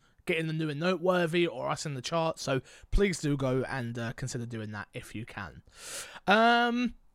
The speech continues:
My Xbox and Me events this month. We have the game night, which we've spoke about last week. We'll talk about it again. This month is Call of Duty. Um, it's Saturday the thirtieth. It doesn't matter what platform you want to play on. If you wanna play on PlayStation or P C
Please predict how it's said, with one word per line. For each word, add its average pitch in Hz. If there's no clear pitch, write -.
My 196
Xbox 190
and 185
Me 175
events 190
this 202
month. 196
We 170
have 151
the 139
game 175
night, 175
which 131
we've 139
spoke 135
about 131
last 131
week. 127
We'll 113
talk 135
about 117
it 120
again. 165
This 147
month 135
is 123
Call 147
of 117
Duty. 220
Um, 139
it's 131
Saturday 147
the 131
thirtieth. 185
It -
doesn't 143
matter 139
what 170
platform 196
you 175
want 156
to 143
play 165
on. 156
If 123
you 135
wanna 127
play 131
on 117
PlayStation 160
or 208
P 131
C 123